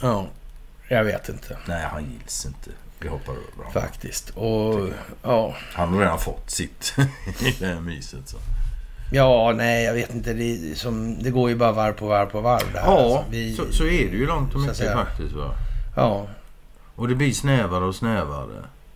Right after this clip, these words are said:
Speaker 1: Ja.
Speaker 2: Mm. Och ja, de håller på med digitala dollarn där borta. Det kommer ju också här nu i sa-, eh, konstigt nog i samband då med...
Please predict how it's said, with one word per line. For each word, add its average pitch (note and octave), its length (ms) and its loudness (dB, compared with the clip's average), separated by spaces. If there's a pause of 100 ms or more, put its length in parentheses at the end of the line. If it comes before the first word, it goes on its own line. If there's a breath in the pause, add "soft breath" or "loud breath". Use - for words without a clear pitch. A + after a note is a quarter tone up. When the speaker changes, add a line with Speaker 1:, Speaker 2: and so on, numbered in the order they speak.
Speaker 1:
Ja. A#2 420 4 (140)
Speaker 2:
Mm. F#2+ 220 -10 (1120 soft breath)
Och G#2 240 0
ja, G#2 340 0
de G#2+ 140 -2
håller G#2+ 180 -2
på G#2+ 180 -4
med F#2+ 140 0
digitala F#2+ 680 -2
dollarn D2+ 580 -4
där E2 100 -4
borta. E2 320 -6
Det D#2 120 -6
kommer E2+ 240 -4
ju E2+ 60 -2
också - 320 -8
här D#2+ 160 -2
nu E2 200 -2
i D#2 40 -4
sa-, - 160 -4 (100)
eh, A2+ 220 0
konstigt C3+ 340 0
nog A2+ 180 8
i - 20 6
samband F2 500 2
då F#2 100 0
med... D#2 260 -2